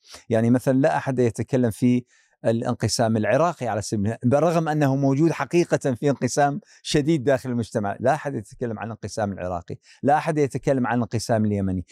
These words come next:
لا أحد يتكلم عن الانقسام السوري، لا أحد، هذا المصطلح هو مصطلح استثناء لفلسطين، والسبب هو لأجل زرع حالة من العجز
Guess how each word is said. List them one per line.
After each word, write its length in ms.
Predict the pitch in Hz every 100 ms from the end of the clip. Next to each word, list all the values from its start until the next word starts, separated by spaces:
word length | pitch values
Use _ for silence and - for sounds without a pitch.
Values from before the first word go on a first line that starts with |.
| -
لا 120 | 127 151
أحد 220 | 160 147
يتكلم 480 | 131 135 - 135 113
عن 120 | 120
الانقسام 440 | 113 113 127 113
السوري، 380 | 104 - 104 - - -
لا 120 | 151
أحد، 260 | 185 185 165 - _ -
هذا 360 | 156 202 175
المصطلح 580 | 156 147 156 151 139 135
هو 100 | 131
مصطلح 420 | 139 - 151 131
استثناء 500 | 127 - 107 131 131
لفلسطين، 600 | 117 117 107 - 98 90 - _ _ - -
والسبب 480 | 123 - 151 151 135
هو 280 | 120 127 143
لأجل 600 | 139 127 110 127 147 - - 113 -
زرع 500 | 80 82 156 202 185
حالة 380 | - 175 190 180
من 220 | 175 170
العجز 760 | 160 165 165 160 147 113 -